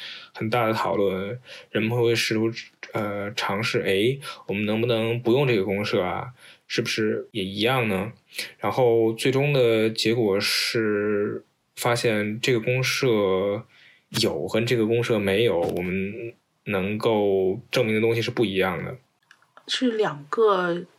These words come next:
Speaker 2: 参照系的意思吗？
Speaker 1: 大概是有点类似这种意思吧，因为有第五公设，我们可能是在一个平面上，在平面上思考的一个世界。
Speaker 2: 嗯。
Speaker 1: 但如果把第五公设换成一个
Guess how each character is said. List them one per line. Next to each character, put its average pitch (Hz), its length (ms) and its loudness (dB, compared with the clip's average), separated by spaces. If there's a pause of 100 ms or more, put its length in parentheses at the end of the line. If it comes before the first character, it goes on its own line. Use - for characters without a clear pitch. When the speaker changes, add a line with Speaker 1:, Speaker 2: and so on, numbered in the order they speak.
(240)
Speaker 2:
参 226 240 -2
照 247 220 4
系 226 240 2
的 196 60 2
意 196 180 0
思 185 160 -4
吗？ 175 220 -4 (840)
Speaker 1:
大 117 160 0
概 123 80 2
是 - 440 -2
有 135 80 4
点 147 120 4
类 147 160 4
似 147 120 2
这 151 100 2
种 127 100 2
意 127 200 2
思 107 120 0
吧， 95 220 0
因 117 140 -2
为 120 360 4 (420)
有 113 140 2
第 147 140 2
五 117 100 4
公 120 200 2
设， 123 180 2
我 92 80 2
们 90 160 -2
可 101 140 -4
能 95 180 -4
是 104 160 -2
在 98 240 0
一 92 160 0
个 95 240 0
平 - 300 -2
面 127 220 2
上， 101 280 -4 (260)
在 95 380 -4
平 110 220 0
面 113 340 0
上 - 160 -4
思 110 140 -2
考 107 120 -2
的 101 80 0
一 101 60 -2
个 104 80 0
世 - 180 0
界。 104 300 -2 (180)
Speaker 2:
嗯。 202 220 -4
Speaker 1:
但 120 160 2
如 117 180 4
果 104 380 4 (380)
把 101 160 2
第 135 100 2
五 117 80 6
公 120 160 2
设 117 140 2
换 117 160 0
成 113 120 2
一 117 120 2
个 107 340 4